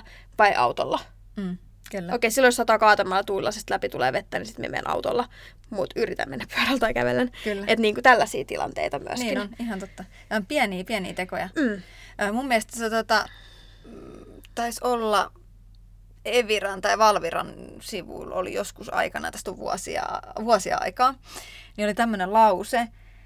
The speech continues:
Speaker 2: Siinä oli niinku listattu ru-, ruoka-aineita, että kumman se valkkaa, että tyyliin niinku keitetyt perunat vai ranskalaiset ja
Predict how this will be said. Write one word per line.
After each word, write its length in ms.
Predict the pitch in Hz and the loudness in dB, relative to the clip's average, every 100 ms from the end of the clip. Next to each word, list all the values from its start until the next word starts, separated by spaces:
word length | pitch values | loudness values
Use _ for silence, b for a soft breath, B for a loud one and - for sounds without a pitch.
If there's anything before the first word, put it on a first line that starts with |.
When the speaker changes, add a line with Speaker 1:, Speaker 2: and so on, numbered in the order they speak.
| b | b
Speaker 2:
Siinä 220 | - 214 | -6 -2
oli 100 | 214 | -2
niinku 200 | 262 330 311 | -2 -2 -4
listattu 580 | 294 - 226 - 196 - | -2 -4 -8 -8 -8 -6
ru-, 180 | 233 247 | -6 -6
ruoka-aineita, 880 | 226 254 226 196 196 180 151 165 151 | 2 2 4 2 2 0 -4 -4 -4
että 180 | 175 - - | -4 -10 -4
kumman 280 | 226 208 185 | 0 0 0
se 120 | 185 | 6
valkkaa, 480 | 180 170 - - 185 | 6 6 -2 -4 -4
että 120 | - | -2
tyyliin 320 | 185 175 170 | -2 -2 -4
niinku 200 | 170 180 | -4 -4
keitetyt 540 | 180 185 180 180 185 - | 2 2 2 -2 -4 -4
perunat 380 | 165 160 170 | -4 -6 -6
vai 140 | 165 156 | -4 -2
ranskalaiset 800 | 160 175 - 147 151 160 - - | -2 -2 -4 -4 -6 -6 -8 -6
ja 140 | 160 | -6